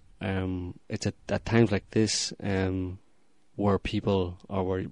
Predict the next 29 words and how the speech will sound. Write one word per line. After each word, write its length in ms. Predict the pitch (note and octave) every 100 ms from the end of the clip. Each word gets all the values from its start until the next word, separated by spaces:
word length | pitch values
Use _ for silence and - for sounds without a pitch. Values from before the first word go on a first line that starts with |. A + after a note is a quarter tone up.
| -
people 220 | G#2 G2
get 120 | G2
an 80 | F#2+
opportunity 560 | F#2+ - A#2+ C3 A2 G2+
just 360 | G2+ F#2 - - - _ _ - - - -
to 200 | - G2+
realize 600 | F#2+ A2+ A2 G2 G2 F#2
just 300 | - A#2 A2
how 160 | - G#2
dependent 540 | G2 G#2 A#2+ G#2+ G#2 - - - - -
on, 440 | - G2+ G2+ F#2+ F#2
on 280 | - G2 F#2+
petrol, 380 | G#2+ A2+ G2 F#2+
on 160 | F#2+
gas, 500 | G2+ G#2 G2 - -
on 160 | G#2+ G2+
oil, 340 | A2 A2 G#2+ - - - - -
um, 580 | G2+ G2 F#2+ F#2+ F2+ F2+ - - - - _ -
the 400 | F#2 A3 - G#2+
American 320 | G2 G2 F#2+
economy 460 | F#2+ G#2 F#2+ F#2+ G2+
is. 300 | A#2+ G2 - - - - F#2+
Uh, 140 | F#2+
not 300 | F#2 G2+ -
just 160 | G#2+ -
the 40 |
American 220 | F#2+ G#2
economy, 460 | G2+ A2+ A#2 G#2 G2+
but, 180 | G2